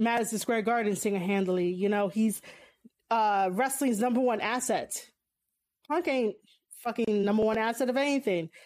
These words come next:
Um, he tends to dodge everybody. And he, like I said, he hasn't said a word about it, which I'm kinda like, "Yo, this is in your hometown. Are you proud of this?"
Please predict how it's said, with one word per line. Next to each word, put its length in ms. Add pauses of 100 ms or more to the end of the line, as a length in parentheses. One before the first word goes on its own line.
(220)
Um, 260
he 160
tends 460
to 640
dodge 380
everybody. 640 (340)
And 160
he, 280
like 180
I 60
said, 220
he 100
hasn't 240
said 120
a 60
word 240
about 300
it, 80
which 120
I'm 320 (380)
kinda 260
like, 320
"Yo, 400 (260)
this 140
is 80
in 140
your 80
hometown. 440 (120)
Are 340
you 400
proud 240
of 200
this?" 380